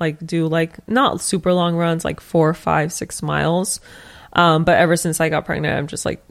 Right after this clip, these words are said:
not, don't have that much energy to run. So I haven't been running, but I'm still doing,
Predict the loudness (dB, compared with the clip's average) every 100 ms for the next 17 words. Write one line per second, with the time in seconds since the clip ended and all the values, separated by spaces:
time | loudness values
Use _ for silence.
0 | -6 -2 0 -2 -2 -2 0 -2 0 0
1 | 0 0 2 4 4 2 2 2 2 0
2 | -4 -6 -4 -2 -2 -4 -2 0 2 0
3 | -2 -4 -6 -6 -6 -4 -2 -2 -4